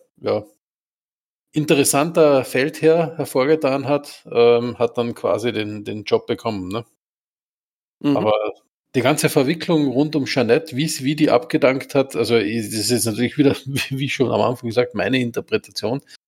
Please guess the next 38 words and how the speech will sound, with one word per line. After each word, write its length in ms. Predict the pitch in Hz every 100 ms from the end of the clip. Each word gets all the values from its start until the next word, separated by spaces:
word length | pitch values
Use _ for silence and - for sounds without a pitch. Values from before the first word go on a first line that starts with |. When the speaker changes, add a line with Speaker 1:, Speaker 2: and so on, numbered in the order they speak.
| _
Speaker 1:
Ich 140 | 135
fand's 340 | - 117 120 -
recht 260 | 120 - 120
witzig, 480 | 143 - 190 - _
ja. 240 | - - - -
<laughs> 160 | - _ _ _ _ _ _ _ -
So, 420 | - 123 117 - -
so 380 | - 131 120 - _ _ _ -
ich, 300 | 139 - 139
ich 160 | -
warte 280 | 110 127 185
mal 140 | 160
drauf, 360 | 113 107 139 -
dass 200 | 123 -
ich, 380 | 120 - - -
dass 200 | 127 120
ich 180 | 123 -
für 120 | -
die 80 | 110
Nachfolge 520 | 110 117 - 139 120
benannt 480 | 117 113 98 120 139
werde 460 | 131 135 147 165 151
und 200 | 117 117
erst 280 | 117 - 120
dann 220 | 135 160
sage 380 | - 110 120 131
ich, 220 | 127 -
„Nee, 220 | 98 101 98
jetzt 240 | 117 -
gehe 140 | 156 113
ich 140 | 90
aber.“ 220 | 95 107 -
<laughs> 600 | 151 165 - - - - - - - - _ _ _
Finde 280 | - 143 127
ich 80 | 113
irgendwie 360 | 143 135 110 -
cool, 240 | 143 180
ja. 120 | 139